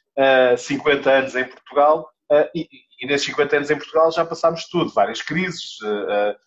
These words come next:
eh, eh, eh, uma revolução, eh, e, e por isso é que, eh, obviamente que no curto prazo, e para nós o curto prazo é falar de dois mil e vinte, em dois mil e vinte a gente sabe que, eh, as vendas vão cair em termos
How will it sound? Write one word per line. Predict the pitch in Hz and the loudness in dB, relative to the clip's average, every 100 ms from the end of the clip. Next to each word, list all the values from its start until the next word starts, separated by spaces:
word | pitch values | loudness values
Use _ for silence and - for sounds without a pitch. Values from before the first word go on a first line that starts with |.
| _ 113 | _ 2
eh, | |
eh, | 113 110 107 107 117 101 110 90 | 4 4 2 2 0 0 -2 -4
eh, | - _ - | -8 _ -4
uma | 139 135 | -4 -4
revolução, | - 147 - 165 180 180 _ _ - | -8 -12 -2 0 0 -4 _ _ -6
eh, | - | -4
e, | 180 180 - | -8 -8 -8
e | 180 | -8
por | 190 202 | -2 -2
isso | 214 196 | 0 -2
é | |
que, | - 190 170 - _ - | -2 -4 -2 -4 _ -10
eh, | - 175 | -2 2
obviamente | 185 165 170 170 - - | 0 2 0 0 -2 -14
que | - - 170 | -12 -8 -6
no | 170 | -8
curto | 151 - - | -12 -12 0
prazo, | 120 117 | 0 0
e | - - - | -8 -14 -4
para | 151 | -2
nós | 151 147 - | 0 0 -2
o | |
curto | - 139 | -16 -10
prazo | - 127 123 | 0 0 0
é | 127 | -4
falar | 143 131 120 | 0 2 2
de | - | 0
dois | 139 131 | -4 -4
mil | 127 | -8
e | 127 | -8
vinte, | 123 131 139 - _ _ - | -10 -12 -14 -20 _ _ -6
em | |
dois | 202 - | -2 -2
mil | 143 139 | 0 -2
e | |
vinte | 131 139 | 0 -4
a | 147 | -4
gente | 151 143 | -10 -2
sabe | 151 143 - - | 0 0 -2 -8
que, | 156 - _ - | -8 -8 _ -2
eh, | 139 147 | 0 0
as | 131 | -4
vendas | 131 147 143 156 - - | 0 -2 0 -6 -6 -2
vão | 160 156 - _ _ | 0 0 -6 _ _
cair | - 147 139 156 165 147 | -2 0 0 -4 -8 -8
em | 139 | -6
termos | 165 160 | -4 -6